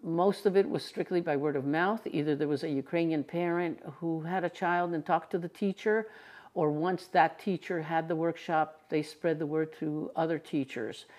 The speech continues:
There were certain triggers. The, there is a, there are two books, uh, written by Patricia Polacco that mention Pisanki. One is usually read in first grade, one's in third.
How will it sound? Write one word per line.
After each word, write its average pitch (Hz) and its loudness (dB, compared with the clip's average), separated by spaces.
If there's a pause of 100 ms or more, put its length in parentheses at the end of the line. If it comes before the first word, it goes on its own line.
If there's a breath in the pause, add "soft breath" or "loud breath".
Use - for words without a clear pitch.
(460 loud breath)
There 165 2
were 160 0
certain 131 -6 (180)
triggers. 202 0
The, 139 2
there 165 4
is 160 2
a, 147 2 (220)
there 160 -2
are 139 0
two 220 -2
books, 196 -2
uh, 156 6
written 160 -4
by 151 0
Patricia 160 -8
Polacco 147 0
that 160 -2
mention 147 -4
Pisanki. 170 -2
One 165 0
is 147 -8
usually 160 -2
read 160 -2
in 151 -6
first 180 -6
grade, 175 -2
one's 156 -4
in 143 -4
third. 165 -2